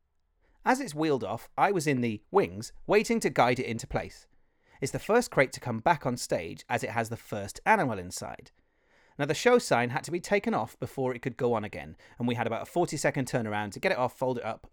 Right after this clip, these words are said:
and push the crate back on. Usually,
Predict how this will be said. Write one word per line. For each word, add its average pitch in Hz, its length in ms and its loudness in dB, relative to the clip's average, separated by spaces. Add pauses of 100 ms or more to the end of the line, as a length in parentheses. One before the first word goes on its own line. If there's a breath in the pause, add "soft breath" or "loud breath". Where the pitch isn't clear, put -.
and 117 280 -4
push - 220 -4
the - 80 -12
crate - 300 -4
back - 300 -8
on. 110 200 -6 (1400)
Usually, 135 460 -2